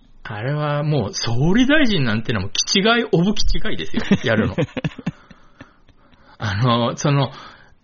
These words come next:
Speaker 1: 年間いくら、その、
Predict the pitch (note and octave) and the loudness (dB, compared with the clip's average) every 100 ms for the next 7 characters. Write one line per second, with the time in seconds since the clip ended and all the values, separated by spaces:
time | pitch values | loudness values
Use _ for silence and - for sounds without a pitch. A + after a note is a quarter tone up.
0 | _ _ _ - B2+ D3 A3 A3+ A3+ B3 | _ _ _ -4 0 2 0 0 0 0
1 | B3+ F3 A2+ F#2 G2+ G#2 - G#2 G#2 G#2 | 2 2 2 2 0 -4 -4 -4 -4 -4
2 | F#2+ F#2 F2+ F#2 F#2 | -2 -2 -2 -4 -6